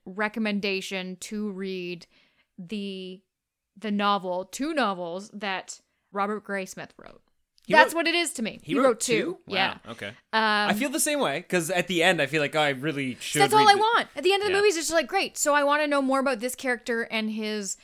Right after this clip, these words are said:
Speaker 1: cryptography obsession."
Speaker 2: Yep.
Speaker 1: And I wanna read his Zodiac book.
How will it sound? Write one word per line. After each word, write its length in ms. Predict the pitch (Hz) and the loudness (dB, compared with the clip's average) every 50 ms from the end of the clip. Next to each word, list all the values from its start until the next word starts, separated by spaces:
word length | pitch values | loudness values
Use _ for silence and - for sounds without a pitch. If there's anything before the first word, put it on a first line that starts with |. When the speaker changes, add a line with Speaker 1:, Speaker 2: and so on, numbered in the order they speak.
| - - _ _ | -18 -20 _ _
Speaker 1:
cryptography 1120 | - - 233 - - - 233 240 233 233 208 196 208 185 - 202 196 185 180 180 175 170 | -14 -14 -10 -4 0 2 4 4 2 2 -2 -6 -8 -8 -8 -8 -8 -8 -8 -8 -8 -8
obsession." 800 | - 180 175 - - 175 156 175 - - 180 175 196 220 226 226 _ | -8 -10 -10 -8 -8 -8 -8 -6 -6 -6 -6 -6 -6 -8 -10 -10 _
Speaker 2:
Yep. 160 | - 113 - - _ _ _ _ _ _ _ _ _ _ _ _ _ _ _ _ _ - | -12 -12 -12 -12 _ _ _ _ _ _ _ _ _ _ _ _ _ _ _ _ _ -4
Speaker 1:
And 420 | 233 240 247 240 240 240 240 240 240 | -2 -2 0 0 0 0 0 0 0
I 60 | 233 | 0
wanna 220 | 226 233 247 240 240 | -2 -2 -2 -2 0
read 180 | 240 247 247 | 0 -2 -2
his 160 | 233 269 254 226 | -2 -4 -4 -2
Zodiac 440 | 269 294 311 294 220 160 151 - | -2 -2 0 -2 -4 -4 -6 -10
book. 280 | - - - _ - | -16 -20 -20 _ -20